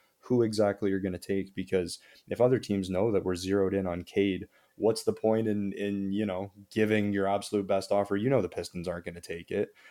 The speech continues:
And so really, by kinda shrouding this whole thing in mystery, it, the Pistons are only benefiting themselves. They're kinda holding out for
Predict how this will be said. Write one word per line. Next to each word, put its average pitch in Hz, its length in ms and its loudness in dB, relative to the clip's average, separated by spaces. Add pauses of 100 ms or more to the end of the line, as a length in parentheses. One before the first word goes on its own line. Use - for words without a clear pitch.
And 101 160 -4
so 107 220 4
really, 95 560 2 (180)
by 104 140 4
kinda 104 260 0
shrouding 98 400 2
this 98 140 -2
whole 101 180 -2
thing 98 200 -4
in 87 120 -6
mystery, 90 520 -6 (480)
it, 101 200 -10
the 107 80 -4
Pistons 131 400 0
are 101 100 6
only 107 180 4
benefiting 98 500 0
themselves. 98 500 0
They're 92 80 -2
kinda 95 220 0
holding 101 380 0
out 117 200 -4
for 92 260 -4